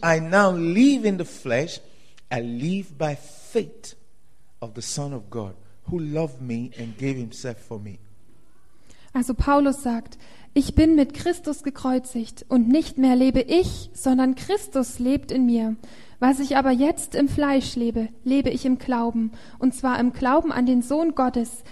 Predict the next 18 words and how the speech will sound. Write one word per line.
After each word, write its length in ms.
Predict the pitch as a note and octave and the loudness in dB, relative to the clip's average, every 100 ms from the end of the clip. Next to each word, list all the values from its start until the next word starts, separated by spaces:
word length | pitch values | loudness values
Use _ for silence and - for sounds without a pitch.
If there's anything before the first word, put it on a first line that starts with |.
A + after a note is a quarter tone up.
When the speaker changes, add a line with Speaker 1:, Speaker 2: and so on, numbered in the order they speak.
| - - | -12 0
Speaker 2:
der 140 | B3+ | 4
mich 240 | B3 A#3+ - | 4 2 -2
geliebt 560 | A#3+ A#3+ E4 - - - | -2 2 0 0 -10 -2
und 160 | C4 B3 | 0 2
sich 160 | A#3 | -2
selbst 360 | - B3+ C4 - | 0 0 0 0
für 140 | C4+ | 4
mich 160 | B3+ B3+ | 4 4
hingegeben 640 | C4+ A#3+ A#3 A3+ A3+ G#3+ | 2 2 0 -2 -4 -4
hat.“ 180 | A3 - - - - | -8 -10 -16 -18 -14
Speaker 1:
Jesus 480 | A2+ G3+ C#4 C#4 A3+ | 0 0 0 -6 -6
was 200 | F#3+ - | -6 -6
crucified. 720 | - G#3+ G3 - C3+ A2+ C#3 E3 - - - | -6 -6 -6 -6 -4 -4 -8 -14 -18 -12 0
Speaker 2:
Jesus 380 | E4 E4 C#4+ | 0 0 -2
wurde 200 | C4+ C#4 | 0 0
gekreuzigt. 760 | B3+ - B3+ B3 - D4 - - | -2 -4 -4 -4 -4 -6 -6 -12
Speaker 1:
He 120 | E3+ | -14
gave 340 | D3+ G3 B3+ | 0 2 2